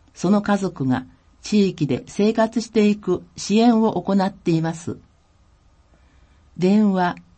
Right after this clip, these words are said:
七八四五六零、祝日を除く平日、午前九時から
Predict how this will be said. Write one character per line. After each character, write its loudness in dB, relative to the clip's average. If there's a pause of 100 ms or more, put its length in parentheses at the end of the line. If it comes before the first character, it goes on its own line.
(300)
七 2
八 -4 (480)
四 2
五 0
六 0
零、 -2 (760)
祝 -2
日 0
を 2
除 -2
く -4
平 0
日、 -2 (580)
午 2
前 2 (100)
九 -4
時 -6
か -6
ら -10